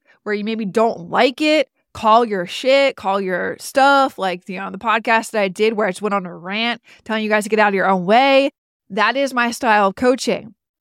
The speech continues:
because I feel like the pattern interrupts can happen like that. You're more like, I got so many D Ms, you guys, from that podcast, the rant, get out of your own way. Um,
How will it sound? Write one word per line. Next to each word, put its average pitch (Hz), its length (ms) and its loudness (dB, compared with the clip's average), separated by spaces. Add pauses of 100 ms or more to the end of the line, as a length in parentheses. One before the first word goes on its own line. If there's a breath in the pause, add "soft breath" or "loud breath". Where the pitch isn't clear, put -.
(160)
because 233 380 -2
I 220 100 0
feel 240 160 0
like 214 160 0
the 208 80 -20
pattern 254 380 2
interrupts 208 440 0
can 220 140 -8
happen 254 400 0
like 196 220 -2
that. 190 400 2
You're 220 240 2
more 214 260 0
like, 214 220 0
I 190 100 0
got 247 160 0
so 240 420 0
many 262 280 0
D 208 140 -2
Ms, 202 360 0
you 202 80 0
guys, 180 420 -6 (360)
from 226 460 0
that 233 220 2
podcast, 240 920 -4
the 196 240 -6
rant, 214 480 -2 (100)
get 202 140 0
out 202 120 4
of 190 60 -6
your 196 140 -4
own 190 160 -4
way. 208 460 -2
Um, 180 580 -6